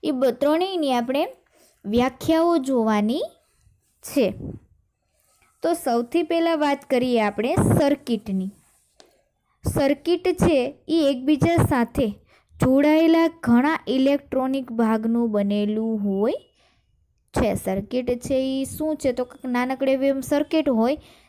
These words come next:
જેની, જેની અંદર શું હોય? તો કે ઘણા બધા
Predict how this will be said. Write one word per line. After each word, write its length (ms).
જેની, 480
જેની 320
અંદર 180
શું 200
હોય? 120
તો 120
કે 120
ઘણા 300
બધા 240